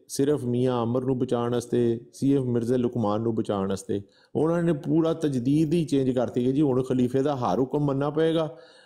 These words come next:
ਨਹੀਂ ਮੰਨੋਗੇ ਤੇ ਤੁਸੀਂ ਅਹਿਦ ਖਿਲਾਫੀ ਕਰ ਰਹੇ ਹੋ, ਆਪਣਾ, ਅਹ, ਇਹ ਜਿਹੜਾ ਤੁਸੀਂ ਬੈਤ ਕੀਤੀ ਤੁਹਾਡੀ ਟੁੱਟ ਜਾਏਗੀ।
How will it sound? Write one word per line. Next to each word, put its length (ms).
ਨਹੀਂ 180
ਮੰਨੋਗੇ 360
ਤੇ 100
ਤੁਸੀਂ 300
ਅਹਿਦ 240
ਖਿਲਾਫੀ 400
ਕਰ 180
ਰਹੇ 180
ਹੋ, 120
ਆਪਣਾ, 520
ਅਹ, 500
ਇਹ 40
ਜਿਹੜਾ 240
ਤੁਸੀਂ 240
ਬੈਤ 340
ਕੀਤੀ 320
ਤੁਹਾਡੀ 260
ਟੁੱਟ 220
ਜਾਏਗੀ। 320